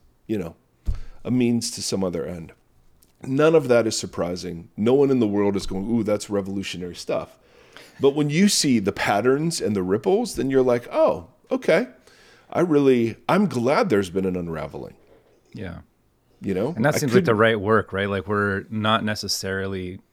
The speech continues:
Speaker 2: all called to, like, the large revolutionary work. It's the,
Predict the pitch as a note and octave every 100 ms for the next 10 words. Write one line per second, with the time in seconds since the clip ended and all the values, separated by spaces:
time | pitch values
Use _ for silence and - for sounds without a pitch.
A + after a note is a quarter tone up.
0 | _ - G2 F#2+ - - F2+ F#2+ - E2+
1 | D#2+ - D#2 D#2 D#2+ E2 D2+ - - F2
2 | D#2 D#2+ F#2 - D2+ C#2+ C#2 D2+ - D#2+
3 | - E2 D#2+